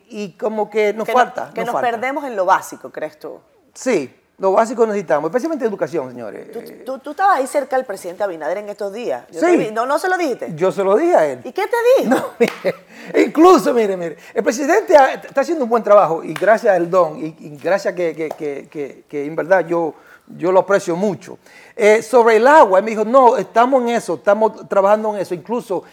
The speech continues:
Speaker 1: eran la-, eran las doce de la mañana cuando él, cuando él fue al set de Colao.
Speaker 2: Sí.
Speaker 1: Y yo le hablé a él sobre eso. Y iba a llamar, o estaba llamando a, al hombre encargado de eso, que era la una de la mañana. Digo, "No, pero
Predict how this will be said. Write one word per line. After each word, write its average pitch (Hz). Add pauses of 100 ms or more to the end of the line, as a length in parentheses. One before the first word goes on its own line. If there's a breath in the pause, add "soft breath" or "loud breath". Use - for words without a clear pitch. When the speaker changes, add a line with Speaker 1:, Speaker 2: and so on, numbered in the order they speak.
(140 soft breath)
Speaker 1:
eran 214
la-, 185
eran 214
las 180
doce 202
de 233
la 202
mañana 180
cuando 151
él, 180 (120)
cuando 160
él 175
fue 190
al 160
set -
de 156
Colao. 139 (100)
Speaker 2:
Sí. 175 (140)
Speaker 1:
Y 151
yo 165
le 175
hablé 165
a 151
él 151
sobre 160
eso. 131 (320 soft breath)
Y 190
iba 208
a -
llamar, 196
o 160 (100)
estaba 190
llamando 185
a, 151
al 143
hombre 180
encargado 170
de 175
eso, 143
que 147
era 165
la 170
una 175
de 175
la 180
mañana. 190
Digo, 165
"No, 196
pero 185